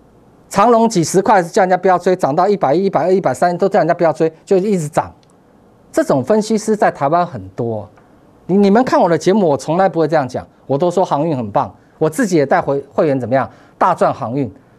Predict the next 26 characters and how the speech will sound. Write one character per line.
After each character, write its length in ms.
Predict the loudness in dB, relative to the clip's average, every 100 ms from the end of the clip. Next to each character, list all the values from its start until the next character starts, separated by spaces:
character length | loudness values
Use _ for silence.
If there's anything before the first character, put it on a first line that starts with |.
| _ _
那 160 | 0 2
老 140 | 2
船 160 | 2 0
长， 120 | 2
你 60 |
怎 160 | 2 0
么 60 | 2
没 80 |
有 80 | 0
带 160 | 2 0
会 140 | 0
员 200 | 0 -2 -8 _ _
买 200 | -4 -2
散 240 | -2 -6
装？ 240 | -2 -2 -2 -8 _ -8
散 220 | -4 -2
装 200 | 2 2
我 160 | 2
比 120 | -2 -4
较 160 | -4
稍 220 | -2 0
微 120 | 0 0
没 100 | -2
有 60 |
那 80 | -4
么， 200 | -2 -4